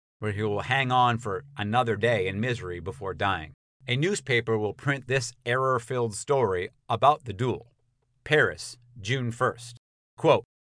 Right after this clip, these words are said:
"A deplorable duel yesterday has deprived the exact sciences of a young man who gave the highest expectations,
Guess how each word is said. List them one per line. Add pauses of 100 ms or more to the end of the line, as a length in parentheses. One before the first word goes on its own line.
(160)
"A
deplorable
duel
yesterday
has
deprived
the
exact
sciences
of
a
young
man
who
gave
the
highest
expectations,